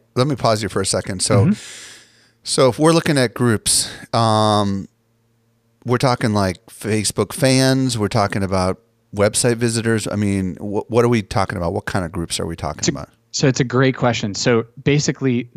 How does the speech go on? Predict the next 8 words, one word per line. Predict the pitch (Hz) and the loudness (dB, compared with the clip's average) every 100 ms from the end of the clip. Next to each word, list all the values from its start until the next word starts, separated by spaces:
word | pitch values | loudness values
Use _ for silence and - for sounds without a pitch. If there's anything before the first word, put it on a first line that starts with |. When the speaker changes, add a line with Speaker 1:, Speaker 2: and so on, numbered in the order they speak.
| 104 | -2
Speaker 2:
these | 135 202 175 - | 2 4 2 0
are | 127 127 123 123 | 2 2 0 -4
users | 101 104 135 165 233 226 - - - _ | -6 0 2 4 0 -2 -6 -10 -20 _
that | 110 117 120 117 - | -2 2 2 0 -2
are | 117 107 104 104 - _ - | 2 2 2 0 -4 _ 0
any | 147 165 151 - _ | 2 2 0 -6 _
tied | - 165 175 151 | -2 2 4 4
into | 147 - 135 127 120 | 2 2 2 4 2